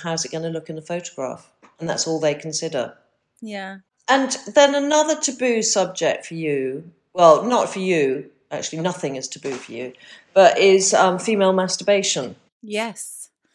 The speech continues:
Speaker 1: So,
Speaker 2: Yes.
Speaker 1: um, you talk very openly about that.
Speaker 2: Very openly. Yes. Do you know what? It's really weird because I, it happened,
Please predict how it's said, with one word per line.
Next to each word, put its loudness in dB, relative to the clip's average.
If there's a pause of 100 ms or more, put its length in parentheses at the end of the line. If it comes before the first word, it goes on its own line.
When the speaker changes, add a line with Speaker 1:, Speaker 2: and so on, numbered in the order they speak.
(380)
Speaker 1:
So, 8
Speaker 2:
Yes. 8
Speaker 1:
um, 0 (140)
you -4
talk 0 (180)
very 2
openly -4
about -6
that. -4 (120)
Speaker 2:
Very -12
openly. -10 (480)
Yes. -2 (400)
Do -4
you 2
know 4
what? 2 (100)
It's -8
really -2
weird -4 (180)
because -4 (160)
I, 2 (300)
it -6 (140)
happened, -6